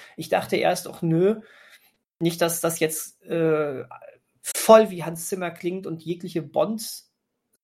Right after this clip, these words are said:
äh, Atmosphäre daraus ist, aber er hat richtig gut Bond-Atmosphäre gezaubert. Er hat schon eher, dass er ein bisschen zu viel, äh, das, das Hauptthema bemüht. Aber ist cool. Also das ist ein richtig klassischer Bond-Score.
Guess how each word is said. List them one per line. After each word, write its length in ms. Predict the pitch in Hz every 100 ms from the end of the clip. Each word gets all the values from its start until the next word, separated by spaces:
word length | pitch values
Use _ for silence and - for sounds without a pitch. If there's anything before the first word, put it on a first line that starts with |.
| _ -
äh, 80 | 160
Atmosphäre 580 | 156 165 165 139 139 156
daraus 320 | - 160 156
ist, 80 | 175
aber 140 | 151
er 60 | 147
hat 220 | 151 156 156 - 147 - _ -
richtig 520 | 143 220 233 202 -
gut 180 | 151 139
Bond-Atmosphäre 920 | 131 131 127 - - 131 123 135 127 131
gezaubert. 360 | 127 143 131
Er 60 | 147
hat 120 | 156
schon 160 | - 156
eher, 320 | 165 190 208 - - _
dass 160 | - 165
er 60 | 180
ein 60 |
bisschen 240 | 175 - 170
zu 120 | 165
viel, 400 | - - 196 180
äh, 460 | - 156 147 147 143
das, 300 | 143 143 -
das 320 | 139 - -
Hauptthema 440 | 151 - 156 147
bemüht. 560 | 139 135 143 180 208 - _ _ _ _ _ _ _
Aber 580 | 147 147 143 135 131 131
ist 280 | 147 - -
cool. 200 | 233 -
Also 160 | 143
das 160 | 147 -
ist 100 | 165
ein 60 | 160
richtig 360 | 175 226 214
klassischer 460 | - 170 185 202 190
Bond-Score. 1400 | 156 156 208 - _ _ _ - - - 139 135 208